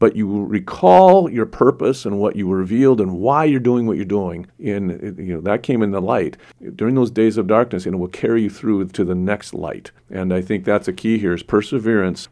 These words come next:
will encounter dark times. It will encounter hardship, but we take the next step anyway because we know it's the right thing to do and it's not based on what we feel about it.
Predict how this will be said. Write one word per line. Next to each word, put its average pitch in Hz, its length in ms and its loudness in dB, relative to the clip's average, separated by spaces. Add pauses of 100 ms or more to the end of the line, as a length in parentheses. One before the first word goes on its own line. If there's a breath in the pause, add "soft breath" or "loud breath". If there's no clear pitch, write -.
will 107 300 4
encounter 117 440 0
dark 98 360 -2
times. 92 500 -4 (160)
It 110 140 -4
will 101 220 2
encounter 95 520 -4
hardship, 92 640 -2 (100)
but 95 320 -2
we 95 180 -2
take 110 360 2
the 120 120 0
next 98 360 -2
step 92 420 -2
anyway 92 420 -2
because 85 320 -6
we 87 120 -4
know 87 160 -2
it's 107 100 -6
the 98 120 -4
right 95 200 -2
thing 101 180 -4
to 95 60 -2
do 92 180 0
and 85 80 -4
it's 85 120 -12
not 92 280 -6
based 90 280 -2
on 85 100 -6
what - 140 -8
we 80 80 -8
feel 90 280 -4
about - 280 -6
it. - 80 -14